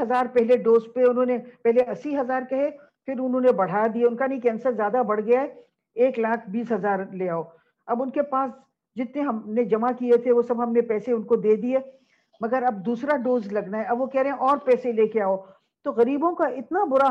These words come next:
حال ہو رہا ہے اس ملک میں، مگر کسی کو بغ-، پاکستان کے غریبوں کی پرواہ نہیں ہے۔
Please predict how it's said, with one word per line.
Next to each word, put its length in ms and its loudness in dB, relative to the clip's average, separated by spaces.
حال 180 2
ہو 140 6
رہا 80 4
ہے 60 4
اس 140 -2
ملک 260 -2
میں، 160 -2
مگر 320 0
کسی 260 2
کو 160 -2
بغ-، 280 -4
پاکستان 560 -2
کے 100 -2
غریبوں 460 0
کی 120 -8
پرواہ 380 -2
نہیں 260 -6
ہے۔ 80 -6